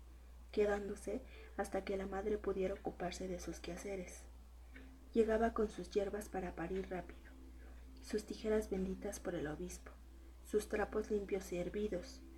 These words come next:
sus compresas cicatrizantes, sus bálsamos para los pezones, las estrías y los desgarros, su hilo de coser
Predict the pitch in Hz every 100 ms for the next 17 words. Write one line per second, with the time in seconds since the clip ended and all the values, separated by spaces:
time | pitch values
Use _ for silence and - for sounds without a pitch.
0 | - - - 214 - 202 190 208 208 214
1 | 190 - 175 - 185 214 202 196 - -
2 | - - - - - - 214 - 220 220
3 | 226 214 - 170 160 147 180 - 175 202
4 | 202 196 240 - - - - - - -
5 | 208 190 180 - - 240 254 - 202 185
6 | 175 180 - 175 180 185 - - - -
7 | - - - 196 190 180 170 - 175 233
8 | 262